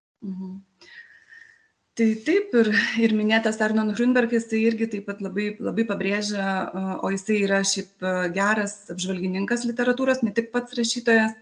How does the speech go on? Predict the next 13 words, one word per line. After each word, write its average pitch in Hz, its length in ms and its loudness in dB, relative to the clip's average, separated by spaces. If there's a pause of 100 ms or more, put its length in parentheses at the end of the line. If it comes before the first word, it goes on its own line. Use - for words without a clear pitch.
(540)
tai 202 220 2 (100)
tą 202 180 0
muzikalumą 240 720 4
būtent, 175 640 -2
a, 170 160 -4 (1400)
a, 190 180 -6 (380)
labai 185 340 -2
akcentuoja, 196 800 2
a, - 180 -8 (1300)
tą 180 240 -10 (240)
poe-, 190 260 -4
poetiškumą 226 840 2
kalbos. 175 640 -4